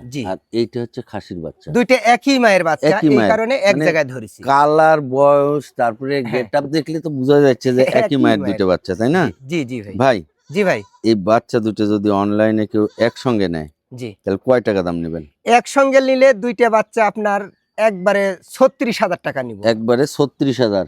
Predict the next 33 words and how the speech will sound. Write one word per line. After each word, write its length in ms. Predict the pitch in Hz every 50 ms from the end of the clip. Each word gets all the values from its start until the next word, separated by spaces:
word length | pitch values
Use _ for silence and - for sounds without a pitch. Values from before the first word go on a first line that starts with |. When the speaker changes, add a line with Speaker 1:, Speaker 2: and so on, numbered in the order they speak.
| - - 120
Speaker 1:
জি। 240 | 135 160 131 107 - _ _ -
Speaker 2:
ডেলিভারি 400 | 95 110 113 117 113 123 127 131
বিকাশ? 360 | 120 123 113 - 143 151 151 - - - - _ -
Speaker 1:
বিকাশ 500 | 160 190 277 240 285 277 247 - - 214
বি-, 220 | 175 190 226 240
ইয়ে, 280 | 214 202 214 214 214 190
সম্পূর্ণ 500 | - - 269 294 294 277 269 277 262 254 254 247 240 226 220
এটা 160 | 202 202 214
আমি 220 | 208 208 208 208 190
দিয়ে 220 | 156 196 190 175
দিব। 160 | 143 147 127 123 113 107
Speaker 2:
আপনি 260 | 117 120 131 131 123
দিয়ে 180 | 113 117 110
দিবেন? 220 | 98 95 92 92 -
Speaker 1:
হ্যাঁ, 200 | - 175 156 135
সম্পূর্ণ 340 | - - 180 160 170 170 156
দিয়ে 100 | 147 127
Speaker 2:
প্রিয় 120 | 156 165
Speaker 1:
দিব। 80 | 160 151
Speaker 2:
দর্শক, 260 | 139 - - 120 - - _ _ _ _ _ _ _ _ _ _ _ _ _ _ _ _ _ _ - - -
এই 140 | - 156 156
ছাগল 360 | - - 139 139 135 139 139
জোড়া 180 | 135 131 135
যদি 240 | 131 127 139 135 135 -
পছন্দ 380 | - 120 107 - - 120 120 120
হয়, 220 | 120 127 139 170 175 _ _ _ _ _ _ _ -
এই 100 | 104 101 - _ -
per 220 | 147 147 156 151
piece 380 | 143 _ - 151 151 - - - -
একটা 220 | 135 123 - 131 120
ছাগলে 380 | - 135 127 117 117 120 123 117
দুই 160 | 113 113 113
হাজার 180 | 117 110 110